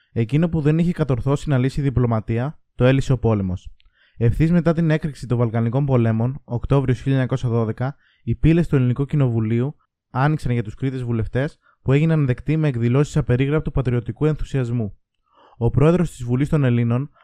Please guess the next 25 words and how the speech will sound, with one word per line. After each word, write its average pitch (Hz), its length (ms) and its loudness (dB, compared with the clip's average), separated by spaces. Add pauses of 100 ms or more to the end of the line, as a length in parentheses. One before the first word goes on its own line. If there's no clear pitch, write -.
(120)
ανέγνωσε 143 520 2
ψήφισμα, 123 540 -2
σύμφωνα 156 380 -2
με 151 100 -2
το 127 140 2
οποίο 120 460 0 (280)
η 123 160 0
Ελλάς 127 580 2
αποδέχεται, 127 840 -2
όπως 147 280 -4
του - 120 -4
λοιπού 127 320 -2
εν 147 120 0
υπάρχει, 127 540 -4 (260)
κοινών 135 320 0
κοινοβούλιων 127 760 0 (280)
δια 127 180 2
το 131 100 2
ελεύθερον 139 460 2
βασίλειον 139 600 -2 (360)
και 139 140 0
δια 131 200 2
την 131 220 0
ίσον 165 300 -2
Κρήτην. 98 460 -4